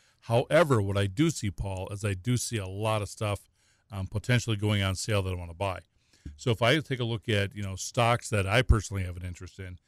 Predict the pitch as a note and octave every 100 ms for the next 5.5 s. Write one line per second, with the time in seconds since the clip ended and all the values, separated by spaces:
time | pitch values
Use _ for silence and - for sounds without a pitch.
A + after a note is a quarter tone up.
0 | _ _ _ G#2+ G#2 G2+ A2 A#2 G#2+ G2+
1 | G#2+ - G2+ F#2+ - B2 G#2+ - F#2+ G#2+
2 | G#2+ G#2+ F#2 G2 F#2 G2 G#2 - A2 G2+
3 | F#2 G#2 A2+ A#2 G#2+ G#2+ G#2+ - _ _
4 | _ G2 G2 A#2 A2 F#2 G2+ F#2+ F2 G#2
5 | G2+ - G#2+ A#2